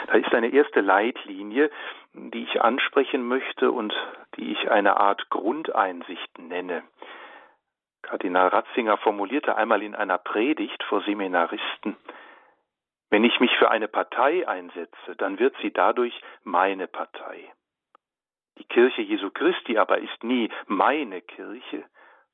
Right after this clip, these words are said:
sondern immer seine Kirche." Das Wesen von Bekehrung besteht ja eben darin,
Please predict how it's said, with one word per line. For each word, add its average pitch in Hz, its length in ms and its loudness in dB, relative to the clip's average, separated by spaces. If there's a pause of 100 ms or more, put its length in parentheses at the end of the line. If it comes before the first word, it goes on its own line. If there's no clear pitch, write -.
sondern 92 320 0
immer 98 440 0 (380)
seine 131 360 0
Kirche." - 560 -10 (1080)
Das 104 200 2
Wesen 113 320 4
von 113 200 4
Bekehrung 104 560 -2
besteht - 440 0
ja 95 140 4
eben 101 240 -2
darin, 92 420 2